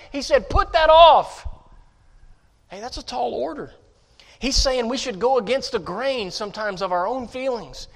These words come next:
and grow up in Christ. He said, "Walk not as other Gentiles." Put off that old man. He said, "Be renewed in the spirit of your mind," in verse twenty-three. And then he said in verse twenty-four, "Put on the new man, which after God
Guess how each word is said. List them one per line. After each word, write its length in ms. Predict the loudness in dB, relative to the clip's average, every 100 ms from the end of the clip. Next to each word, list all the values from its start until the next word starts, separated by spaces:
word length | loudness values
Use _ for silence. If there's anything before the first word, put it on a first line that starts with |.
| -16
and 220 | -12 -10
grow 320 | -10 -8 -6 -6
up 200 | -8 -12
in 120 | -14
Christ. 600 | -12 -12 -12 -14 -16 -16 _ _ _ _ _ -8
He 140 | -4
said, 260 | 2 2 2
"Walk 420 | 4 4 4 2
not 360 | 2 2 2
as 160 | -2 -4
other 160 | -6 -6
Gentiles." 640 | -6 -6 -8 -10 -12 -18 -20 -20 -10
Put 220 | 0 6
off 320 | 10 8 6 2
that 160 | 4
old 240 | 4 4 0
man. 300 | -4 -4 -8 -16 -6
He 140 | -4
said, 260 | 4 4 4
"Be 140 | 0
renewed 760 | -2 -2 -2 -2 -2 -4 -8 -12 -20 -6
in 140 | -2
the 80 | -2
spirit 460 | -2 -6 -4 -2 -2
of 80 | -2
your 100 | 0
mind," 300 | 0 0 -2
in 60 |
verse 140 | -6 -6
twenty-three. 720 | -8 -8 -8 -8 -10 -12 -18 _ -16 -6
And 100 | -2
then 100 | -2
he 60 |
said 140 | 0 -2
in 80 | 0
verse 160 | -2
twenty-four, 480 | -4 -6 -4 -2 -2
"Put 280 | 0 0 2
on 400 | 0 -2 -2 -2
the 100 | -2
new 300 | -2 -6 -6
man, 280 | -4 -4 -4
which 200 | -6 -4
after 320 | -6 -6 -8
God 480 | -6 -4 -2 -2